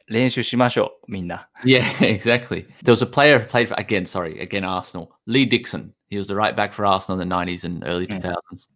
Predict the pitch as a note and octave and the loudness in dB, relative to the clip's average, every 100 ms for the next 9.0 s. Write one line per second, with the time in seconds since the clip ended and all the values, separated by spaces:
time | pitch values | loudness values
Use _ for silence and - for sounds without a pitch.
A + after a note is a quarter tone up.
0 | _ D3+ D#3+ A#2+ B2 C3+ C#3 B2+ B2+ B2 | _ 4 6 6 8 8 6 4 2 -4
1 | - G#2 A#2 G2+ G2 F#2+ - A2 G2+ G2 | -4 2 4 4 2 -2 -2 0 0 -6
2 | - G2+ - - F2+ _ F#2 F#2 F2+ F2 | -2 0 0 -6 -10 _ -12 -6 -4 -6
3 | E2+ D2 _ _ G2 A2 A#2+ A2 G#2 G2+ | -8 -10 _ _ 0 0 2 2 2 4
4 | C#3 C3+ - A#2+ A2+ A2+ G2+ - C3+ C#3+ | 2 2 2 2 2 0 -2 -4 0 2
5 | D3+ C3 A2+ G#2+ - G2+ F2+ F2 D2+ - | 4 4 2 0 0 0 0 0 -6 -8
6 | A2+ A2 G2 G#2 G2 F#2+ E2 - F2 - | -2 -2 0 -2 -2 -4 -4 -6 -10 -10
7 | - G#2 F#2+ F2 E2+ - - - - _ | -6 -6 -6 -8 -10 -12 -20 -20 -20 _
8 | G2+ G2+ G2 G2 F#2+ F2 F2+ F2 F2 | -4 0 2 2 2 -2 -2 -4 -4